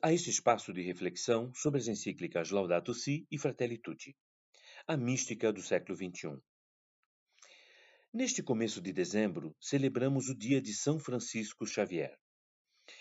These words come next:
um santo jesuíta que era companheiro de Santo Inácio e que, junto com outros companheiros, entre eles São Pedro Fabro,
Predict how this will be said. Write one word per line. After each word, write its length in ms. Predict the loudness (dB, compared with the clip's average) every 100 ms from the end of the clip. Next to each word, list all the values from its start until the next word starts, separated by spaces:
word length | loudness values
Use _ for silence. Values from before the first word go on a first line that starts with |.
| -20 -10 -4
um 80 |
santo 300 | 4 6 6
jesuíta 640 | 4 2 2 0 2 2 0 -2 _
que 140 | 2 4
era 140 | 4
companheiro 680 | 4 2 2 2 2 2 0
de 100 | -2
Santo 320 | 0 0 0
Inácio 560 | -2 0 -2 -4 -6 -6 -16 -14
e 40 | -6
que, 140 | 0
junto 320 | 4 4 4
com 140 | 0 0
outros 280 | 0 -4 -4
companheiros, 720 | -2 0 2 4 4 2 -2
entre 320 | -4 -2 2
eles 380 | 2 0 -4 -2
São 120 | -2
Pedro 260 | 0 -4 -4
Fabro, 420 | 0 0 0